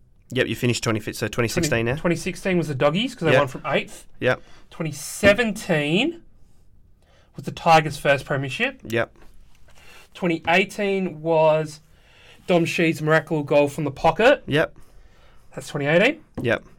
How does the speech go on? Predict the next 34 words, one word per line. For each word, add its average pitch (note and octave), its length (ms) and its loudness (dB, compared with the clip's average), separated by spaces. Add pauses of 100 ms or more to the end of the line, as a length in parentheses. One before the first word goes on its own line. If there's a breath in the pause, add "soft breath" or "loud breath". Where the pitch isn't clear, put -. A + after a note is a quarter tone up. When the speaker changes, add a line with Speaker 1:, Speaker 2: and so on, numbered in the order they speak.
(180)
Speaker 2:
And D#3 160 2
then C#3+ 140 4
back-to-back C#3 420 0
by C3+ 80 -2
Richmond. B2 360 -8 (320)
Speaker 1:
Well D#3 120 0
done. D#3+ 300 2 (1300 soft breath)
Well E3 120 2
done. F#3 160 4
That D#3+ 60 6
was D#3+ 140 4
really D#3+ 140 4
good. F#3 300 2
Speaker 2:
<laughs> F3+ 120 4 (1300 loud breath)
Speaker 1:
You C3 100 0
did B2+ 80 0
well. D#3+ 260 6 (360)
Speaker 2:
Yes. C#3+ 600 -2
Speaker 1:
So, D#3+ 400 8 (600 soft breath)
I've F3 120 6
been A3 100 2
very F#3+ 180 8
lucky. D3 360 6
I, G2+ 160 6
I, F#2 200 0
this E3 200 2
is F3 80 2
one D#3+ 120 6
of D#3 60 4
my C3+ 180 6
big B2+ 260 0
questions. B2 360 2
I A#2+ 60 4
pretty, D#3 260 4